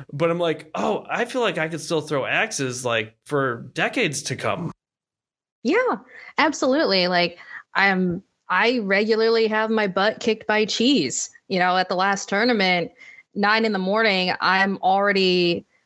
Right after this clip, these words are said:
Speaker 2: just like, "Ah, first match jitters." And he is like, "Beautiful, nine and ten. See you. Have fun, Fran. Have a good day." And, like, pass me on the back. And I'm just like, "Oh, well, there goes me thinking,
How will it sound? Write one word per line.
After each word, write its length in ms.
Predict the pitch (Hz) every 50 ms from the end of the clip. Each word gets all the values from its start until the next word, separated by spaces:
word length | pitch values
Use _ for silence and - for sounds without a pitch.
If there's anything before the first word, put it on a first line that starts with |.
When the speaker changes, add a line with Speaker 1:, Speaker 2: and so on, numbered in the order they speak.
| _ - 202
Speaker 2:
just 280 | - 202 180 - -
like, 240 | 180 165 156 165 185 -
"Ah, 600 | 180 196 208 220 233 233 233 233 233 220 - - -
first 540 | - - - - 233 233 233 247 247 - -
match 480 | 214 220 226 233 226 226 226 - - -
jitters." 460 | - 220 226 240 233 214 196 190 180
And 120 | 175 180 175
he 200 | 180 180 180 196
is 140 | 190 175 175
like, 240 | 175 165 165 -
"Beautiful, 520 | - 214 214 214 202 196 - - 156 151 147
nine 320 | 165 175 185 190 190 196 196
and 140 | 196 196
ten. 360 | 190 208 180 170 160 160 160 -
See 320 | - - 233 233 240 233
you. 240 | 233 233 220 190 - - _ - - - -
Have 200 | 240 254 247 247
fun, 320 | - 262 254 247 247 247
Fran. 340 | - - - 220 214 208 214
Have 300 | 202 214 254 247 233 226
a 60 | 247
good 240 | 202 233 233 226 202
day." 280 | 226 214 202 202 202 190
And, 80 | 180
like, 180 | 190 190 185 -
pass 300 | 226 202 196 208 - -
me 80 | 214 202
on 160 | 196 185 190
the 60 | 196
back. 320 | 190 208 202 202 202 196 202
And 80 | 208
I'm 140 | 202 202 202
just 160 | 214 214 -
like, 320 | 214 202 208 214 208 - - - - - - - - - _ -
"Oh, 680 | 220 247 285 294 294 294 277 269 262 254 254 247 202 - - - - - - - - _ _ -
well, 360 | 214 226 240 254 262 247 -
there 200 | 208 226 240 247
goes 320 | 247 277 262 262 269 240 240
me 180 | 254 262 269
thinking, 600 | 262 240 240 233 233 233 226 220 214 214 208 214